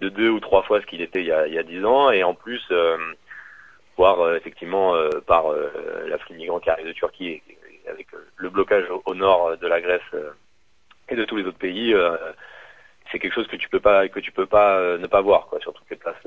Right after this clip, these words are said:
d'Athènes, effectivement, il y a encore un, un nombre de migrants, de Syriens notamment, mais pas que, absolument, euh, énorme. Et, euh, pendant, pendant plusieurs années, euh,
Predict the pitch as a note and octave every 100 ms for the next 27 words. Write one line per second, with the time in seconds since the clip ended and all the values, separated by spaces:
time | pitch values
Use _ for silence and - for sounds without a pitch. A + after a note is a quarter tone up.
0 | D#2+ E2 - G2 G2 E2+ - - F2 D#2
1 | D#2 - D#2+ D#2+ - - - F2 F2 F2+
2 | F2 E2 E2 F2 F#2 F#2+ E2 E2+ F#2+ F2
3 | - D#2 E2+ E2+ - E2 G2+ G2+ - -
4 | - _ - - - F2 F2+ F2 E2+ G#2
5 | A2+ F#2+ - E2+ E2 E2 D#2+ D#2 D#2 E2+
6 | E2+ D#2+ - F2+ E2+ E2+ E2+ E2 F2 F#2+
7 | G#2 G2+ F#2+ G2 G#2 D3 D3 G#2+ F#2+ F2
8 | E2 E2 E2 D#2+ D#2+ E2 E2